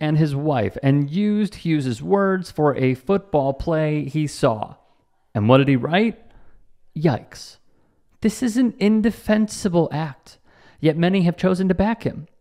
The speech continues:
It's gross." Adams would later retweet a message that read, "I don't know why media members think they can constantly scrutinize and personally demean, belittle, and antagonize players with no repercussions.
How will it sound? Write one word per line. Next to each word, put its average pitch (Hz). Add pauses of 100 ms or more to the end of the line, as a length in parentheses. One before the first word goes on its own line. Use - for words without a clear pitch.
(140)
It's 170
gross." 196 (640)
Adams 185
would 160
later 151
retweet 151
a 139
message 165
that 123
read, 170 (500)
"I -
don't 269
know 285
why 131
media 151
members 120
think 151
they 139
can 113
constantly 165
scrutinize 139
and 120
personally 147
demean, 135
belittle, 139
and 123
antagonize 135
players 131
with 110
no 127
repercussions. 131